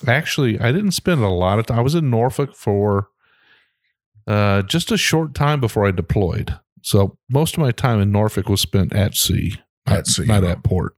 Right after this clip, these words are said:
Speaker 1: Yeah.
Speaker 2: I've spent a, you know, ten or, ten or twelve years there in the Newport News, Hampton Roads area. And, uh, I'll tell you what, in the summertime,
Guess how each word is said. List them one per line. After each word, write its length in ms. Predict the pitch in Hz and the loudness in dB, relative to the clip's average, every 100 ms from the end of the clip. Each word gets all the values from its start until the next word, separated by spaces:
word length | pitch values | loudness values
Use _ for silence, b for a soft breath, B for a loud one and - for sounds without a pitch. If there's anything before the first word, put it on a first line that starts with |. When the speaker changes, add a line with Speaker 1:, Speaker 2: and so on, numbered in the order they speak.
| - | -4
Speaker 1:
Yeah. 340 | 101 - - B _ | -2 -2 -4 B _
Speaker 2:
I've 300 | 107 131 113 | -2 -2 -4
spent 280 | - - 110 | -4 0 0
a, 240 | 101 82 - _ _ _ _ _ _ _ _ _ _ | 0 -2 -8 _ _ _ _ _ _ _ _ _ _
you 60 | 92 | -4
know, 80 | 87 | -2
ten 260 | - 110 | 0 0
or, 140 | 95 85 - _ _ | 0 -2 -10 _ _
ten 180 | - 107 | -2 0
or 60 | 104 | 0
twelve 260 | 104 92 | 0 0
years 300 | 92 95 85 | 0 0 -2
there 360 | 85 85 82 71 | -2 -2 -4 -4
in 260 | 85 85 82 | -4 -4 -4
the 100 | 82 | -2
Newport 520 | 87 85 90 80 87 | -4 -2 -4 -6 -6
News, 460 | 82 82 82 82 | -6 -4 -4 -4
Hampton 340 | - 90 82 82 | -2 -2 -2 -4
Roads 260 | 85 80 | -4 -4
area. 500 | 82 78 80 78 78 B B B B B - | -6 -6 -6 -6 -8 B B B B B -6
And, 460 | 78 78 78 76 | -4 -2 -2 -2
uh, 340 | 78 71 73 82 - _ _ _ - | -4 -6 -8 -10 -14 _ _ _ -10
I'll 80 | 85 | -4
tell 120 | 98 | -2
you 140 | 85 | 0
what, 160 | 87 80 | -2 -4
in 60 | 80 | -6
the 60 | |
summertime, 800 | - 110 110 123 107 107 110 90 | -2 0 2 0 2 2 2 -2